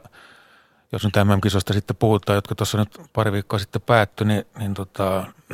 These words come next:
meillä oli iso rooli suorituspaikkojen kunnostuksessa ja sitten urheilukeskuksen koko infran tarjoamisessa kisaorganisaation käyttöön, ja siinä onnistuttiin erinomaisen hyvin. Ja tässä yhteydessä nyt voi vaikka henkilökuntaakin siitä kiittää, että kaikki meni hienosti.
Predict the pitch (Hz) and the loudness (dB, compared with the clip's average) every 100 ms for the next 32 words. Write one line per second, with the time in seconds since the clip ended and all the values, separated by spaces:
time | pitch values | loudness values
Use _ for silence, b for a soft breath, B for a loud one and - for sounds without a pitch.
0 | 120 120 101 110 131 117 120 120 120 120 | 6 8 8 8 6 6 6 6 4 0
1 | 117 107 - 117 104 117 104 113 107 - | 0 0 0 0 2 0 0 2 2 0
2 | 95 - 98 107 101 101 - 101 92 95 | -6 -6 -2 0 0 -2 -2 -2 -2 -2
3 | 90 - - 95 - _ b b b b | -4 -6 -6 -6 -6 _ b b b b
4 | b - 101 98 104 92 104 90 101 95 | b -2 0 2 2 2 2 4 4 4
5 | 92 92 101 - 104 98 104 101 95 101 | 4 2 -2 -4 -2 0 0 0 -2 -2
6 | 92 104 95 123 113 - 107 101 101 98 | -2 -2 2 4 4 2 0 0 2 0
7 | 98 110 - 123 - 104 95 92 87 92 | 2 0 0 -4 0 0 0 -2 -2 -2
8 | 95 90 90 92 - B B B B B | -2 -2 -4 -6 -10 B B B B B
9 | B _ - 92 - 101 117 120 123 - | B _ -10 -6 -2 0 2 4 4 4
10 | 120 120 120 113 110 104 101 98 92 - | 4 6 6 6 6 4 2 2 2 0
11 | 101 95 - 95 - 92 - - 101 - | 0 -2 -2 -4 -2 -2 -2 0 -2 0
12 | 110 104 92 80 - - | 2 2 0 -2 -8 -14